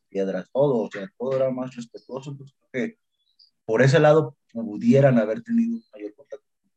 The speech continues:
con los seres. Ah,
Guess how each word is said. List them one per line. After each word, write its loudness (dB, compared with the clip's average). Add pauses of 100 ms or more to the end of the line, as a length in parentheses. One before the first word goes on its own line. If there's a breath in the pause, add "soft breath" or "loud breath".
(580)
con -20
los -20 (220)
seres. -16 (1300)
Ah, 0